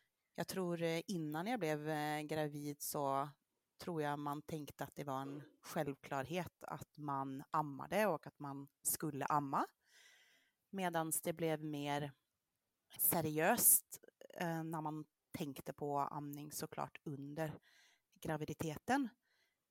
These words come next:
Så jag hade väl en tanke om att jag ville amma. Och när man då pratade med sin barnmorska eller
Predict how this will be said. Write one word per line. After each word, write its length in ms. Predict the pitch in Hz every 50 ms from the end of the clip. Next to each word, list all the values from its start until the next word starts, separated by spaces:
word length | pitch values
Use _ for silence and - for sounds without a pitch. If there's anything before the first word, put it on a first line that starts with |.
| _ _
Så 160 | - - -
jag 80 | 196 175
hade 340 | - 196 175 147 139 160
väl 140 | 165 220 254
en 420 | 294 294 285 285 285 277 277 277 262 -
tanke 380 | - 269 220 180 - _ 165
om 200 | 165 160 151 147
att 240 | 147 147 - - -
jag 520 | 160 156 143 143 143 143 143 143 147 151 - -
ville 500 | 175 160 151 160 170 151 139 143 147 143
amma. 760 | - - 165 156 147 139 135 135 135 139 147 185 247 311 359 359 _ _ _ _ _ - - - - _ _ _ _ _
Och 540 | - 185 175 170 170 170 170 170 165 165 170
när 180 | 170 170 160 156
man 180 | 156 151 151
då 160 | 147 147 143
pratade 720 | 139 - - 151 151 147 135 - - _ - 143 - 139 139
med 600 | 143 143 143 135 135 135 135 139 131 139 - 139 - _ _
sin 280 | - - 139 131 131
barnmorska 680 | 123 147 160 160 156 151 165 170 - - - - 214 240 254 262 240
eller 320 | 214 175 160 151 147 147